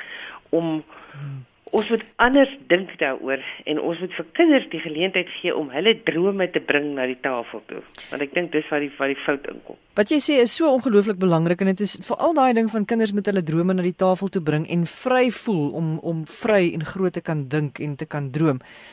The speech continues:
Speaker 2: Maar hoe leer ek dan nou my kind? Eh, jy weet, of, of sê nou maar, is dit 'n talent wat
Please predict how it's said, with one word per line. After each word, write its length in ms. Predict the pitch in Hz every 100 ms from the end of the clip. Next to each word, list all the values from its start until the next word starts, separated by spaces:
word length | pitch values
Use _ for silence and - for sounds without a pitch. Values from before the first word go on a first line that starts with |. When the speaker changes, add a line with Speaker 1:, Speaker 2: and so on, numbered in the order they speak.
| -
Speaker 2:
Maar 220 | 233 262 - - _
hoe 160 | - 392
leer 240 | 269 320
ek 100 | 311
dan 140 | 247 233
nou 100 | 214
my 160 | 185
kind? 520 | - 170 135 - - - - - _
Eh, 220 | - - -
jy 140 | 214
weet, 140 | 240 -
of, 180 | 226 -
of 140 | 220
sê 260 | - - 330
nou 120 | 311
maar, 180 | 269 -
is 100 | 202
dit 160 | 214
'n 80 | 277
talent 640 | - 220 175 220 196 143 156
wat 160 | 196